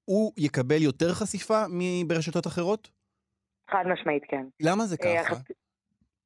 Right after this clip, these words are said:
Speaker 2: בגדול, האופן שבו הטיקטוק עובד זה לפי עמוד שנקרא For You, העמוד הראשי, שאליו מגיעים סרטונים בלי קשר לאם אתה עוקב אחרי הבן אדם או לא עוקב אחרי הבן אדם.
Speaker 1: כמו המלצות
Speaker 2: אז
Speaker 1: צפייה כזה.
Speaker 2: ממש, אה, כמו, אה,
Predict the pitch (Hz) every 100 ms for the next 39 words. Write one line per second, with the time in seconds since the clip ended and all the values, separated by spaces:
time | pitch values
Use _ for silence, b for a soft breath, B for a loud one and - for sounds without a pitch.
0 | _ _ _ - 165 147 - - 262 294
1 | 294 285 - 190 190 262 277 269 220 202
2 | 202 185 - 165 156 240 196 160 160 151
3 | - 180 170 165 196 214 185 151 - 160
4 | - 151 143 196 254 202 156 170 185 151
5 | 135 - 269 294 B B B 185 180 233
6 | 247 180 202 202 202 175 180 208 190 185
7 | 220 220 202 214 202 190 165 160 160 160
8 | 247 254 - 233 220 208 202 202 180 170
9 | 160 - 156 143 - 175 165 - 202 196
10 | 185 175 190 - 175 160 123 - 78 52
11 | _ _ _ _ _ _ _ _ 277 302
12 | - - 220 190 190 214 226 226 214 196
13 | 175